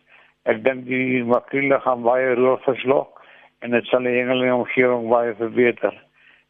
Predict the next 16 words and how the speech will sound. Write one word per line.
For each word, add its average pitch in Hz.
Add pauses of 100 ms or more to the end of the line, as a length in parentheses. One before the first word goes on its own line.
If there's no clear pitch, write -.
(760)
Natuurlik 127
in 131
die 113
Suidkus 143
het 127
die 131
manne 131 (760)
baie 131
goed -
gevang, 139 (720)
en 120
verstaan 139
dat 135
die 127
bekende 139
plekke, 139